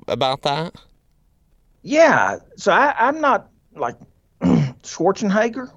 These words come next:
Speaker 2: working out.
Speaker 1: <laughs>
Speaker 2: You know, uh,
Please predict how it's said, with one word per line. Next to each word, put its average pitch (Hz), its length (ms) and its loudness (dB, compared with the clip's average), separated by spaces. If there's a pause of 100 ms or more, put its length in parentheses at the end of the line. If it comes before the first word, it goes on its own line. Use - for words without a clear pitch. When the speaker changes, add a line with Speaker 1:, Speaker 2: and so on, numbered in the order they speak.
Speaker 2:
working - 300 2
out. 277 220 -2 (320)
Speaker 1:
<laughs> - 1600 -4
Speaker 2:
You 220 120 6
know, 247 340 -4 (520)
uh, 131 320 2